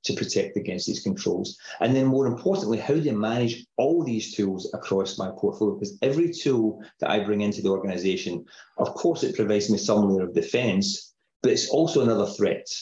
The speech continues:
right? It's also another point of vulnerability. It's also another point that might be mismanaged and give me, give me a false sense of security. So now the kind of modern day ciso has kind of got this much more complicated landscape, again, which is more of an operational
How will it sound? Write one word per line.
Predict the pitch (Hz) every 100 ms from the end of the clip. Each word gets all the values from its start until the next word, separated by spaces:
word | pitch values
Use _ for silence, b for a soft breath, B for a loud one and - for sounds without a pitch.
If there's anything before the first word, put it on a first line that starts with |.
| - -
right? | 104
It's | -
also | 123 135 147
another | 131 107 -
point | 113 101
of | _ 95
vulnerability. | 92 87 98 90 - - -
It's | - - -
also | 127 - 143
another | 120 110 -
point | 113 107
that | 98
might | 107 104
be | 98
mismanaged | 98 98 101 95 92 90 - -
and | - -
give | 104 98
me, | 95
give | - 98
me | 98
a |
false | 92 - 92 90
sense | 101 98 -
of |
security. | - - 98 87 - - - B B
So | - 113
now | 123 151
the | 156 - 120
kind | 117 107
of |
modern | 107 110 104
day | 98
ciso | 95 - - 117 107
has | 104 -
kind | 104
of | 98
got | 104
this | 98 107
much | 101 - -
more | 107
complicated | - 107 101 101 104 95
landscape, | 92 101 156 165 - 95 90 - _ B B B -
again, | 110 123 110 107
which | - 110 107
is | 101
more | 107 104
of | 101
an | 95 -
operational | 104 104 - 98 98 - 95 92 82